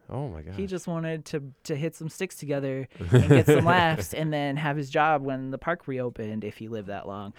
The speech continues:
Speaker 2: But
Speaker 1: <laughs>
Speaker 2: maybe,
Speaker 1: Yeah.
Speaker 2: maybe now he really isn't gonna live that long. I think the dysentery is not the big problem now.
Speaker 1: Yeah.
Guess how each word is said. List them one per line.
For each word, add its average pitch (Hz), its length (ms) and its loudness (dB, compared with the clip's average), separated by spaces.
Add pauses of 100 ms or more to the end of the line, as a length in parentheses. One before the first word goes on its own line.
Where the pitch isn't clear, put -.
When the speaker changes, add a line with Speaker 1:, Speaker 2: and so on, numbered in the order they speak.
(340)
Speaker 2:
But 143 120 4
Speaker 1:
<laughs> 139 40 12
Speaker 2:
maybe, 139 240 12
Speaker 1:
Yeah. 143 260 12
Speaker 2:
maybe 240 240 12
now 233 280 12
he 233 100 12
really 233 340 12
isn't 220 260 10
gonna 208 200 10
live 208 220 8
that 151 200 10
long. 143 420 2
I 180 140 4
think 208 260 0
the 170 100 0
dysentery 151 920 0
is 127 140 -4
not 147 220 0
the 135 80 -6
big 127 200 -2
problem 139 400 0
now. 113 300 -4
Speaker 1:
Yeah. 90 460 2